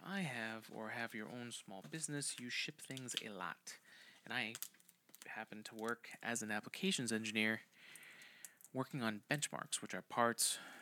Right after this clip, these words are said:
that basically we're proving to somebody like, "Hey, you wanna spend all this money on these, you know, professional three D printers?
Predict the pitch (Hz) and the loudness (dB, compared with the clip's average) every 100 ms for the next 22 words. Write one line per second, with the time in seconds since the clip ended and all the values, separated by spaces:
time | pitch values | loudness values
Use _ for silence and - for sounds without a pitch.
0 | - 110 - 120 - 110 107 107 - 120 | -4 -4 2 2 4 2 0 -2 2 2
1 | 113 107 - 107 110 110 110 107 - 135 | 2 0 0 0 0 -2 0 0 2 0
2 | 147 - - - - - - 113 113 117 | 0 -6 -16 -20 -20 -20 -10 -2 0 0
3 | 113 107 - - 113 110 110 117 113 113 | 0 0 -2 -2 -2 0 0 2 0 -2
4 | - 120 123 104 98 98 92 95 95 - | -2 -2 -2 0 0 -2 -2 -2 -2 -6
5 | - - 80 - - 110 - 104 - 101 | -10 -10 -10 -10 0 2 2 -4 -4 -6
6 | 98 147 147 104 | 2 2 4 2